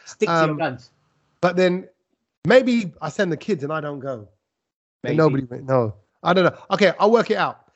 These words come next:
Speaker 2: But that is, that's my biggest dilemma. I forget the outfits. I'm more concerned about Wonder, to Wonderland or to not Wonderland. Feel free to D M me or message us.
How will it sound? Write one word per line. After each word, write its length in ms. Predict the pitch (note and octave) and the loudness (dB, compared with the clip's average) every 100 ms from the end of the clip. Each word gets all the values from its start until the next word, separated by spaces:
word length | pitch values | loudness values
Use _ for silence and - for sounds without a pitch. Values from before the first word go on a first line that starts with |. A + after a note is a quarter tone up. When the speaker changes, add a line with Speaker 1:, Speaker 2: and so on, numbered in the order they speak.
| _ - | _ -2
Speaker 2:
But 160 | F#3 F#3 | -2 2
that 200 | G#3+ G#3+ | 0 0
is, 180 | F#3+ - - | -4 -8 -4
that's 200 | A#3 C4+ | -2 0
my 100 | B3+ | 0
biggest 220 | A#3 A3 | 0 0
dilemma. 200 | A3 F3 | 0 0
I 40 | D#3 | -2
forget 220 | G#3+ C4 | -2 0
the 120 | A#3 | 2
outfits. 460 | G#3+ F3+ E3+ E3 - _ - | 0 0 -2 -2 -8 _ -6
I'm 140 | D#3+ | 0
more 160 | F#3 G#3 | 4 4
concerned 300 | F3 E3+ D#3+ | 2 0 2
about 200 | D3+ D3 | 2 2
Wonder, 300 | E3 G3 F#3 | 0 0 -4
to 180 | - F3+ | -4 0
Wonderland 580 | A#3 B3 A#3+ A3+ A3 - | 2 4 2 2 -2 -4
or 120 | E3 | -8
to 120 | C#3+ | -4
not 160 | E3 F3+ | -4 -2
Wonderland. 500 | D#3 D3 C#3+ C3 B2+ - _ - | -2 0 0 0 -4 -10 _ -2
Feel 200 | G#3 G3+ | 0 0
free 200 | G3 F3+ | -2 -2
to 120 | D#3 | -4
D 220 | C3+ D3+ | -2 0
M 140 | C3+ | 0
me 120 | C3 B2 | 0 -2
or 80 | |
message 360 | B2 C#3 - B2+ | -2 -6 -8 -8
us. 240 | B2 - | -10 -10